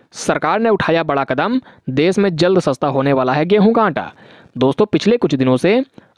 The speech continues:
आपको बता दें, गेहूं के आटे में नरमी देखी जा रही है। सरकार के कदम से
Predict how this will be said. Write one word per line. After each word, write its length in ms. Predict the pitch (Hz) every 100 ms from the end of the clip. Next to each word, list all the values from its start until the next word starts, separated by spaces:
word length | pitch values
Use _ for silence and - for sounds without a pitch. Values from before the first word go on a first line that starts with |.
| _
आपको 220 | - -
बता 180 | 143 131
दें, 240 | 135 208 262 - 135
गेहूं 440 | 131 156 160 214
के 100 | 214
आटे 280 | 147 135 175
में 80 | 190
नरमी 280 | 143 139 196
देखी 220 | 147 143
जा 120 | 135
रही 120 | 127
है। 80 | 160
सरकार 380 | 180 135 139 147
के 140 | 147
कदम 380 | 135 120 117 160
से 260 | 143 190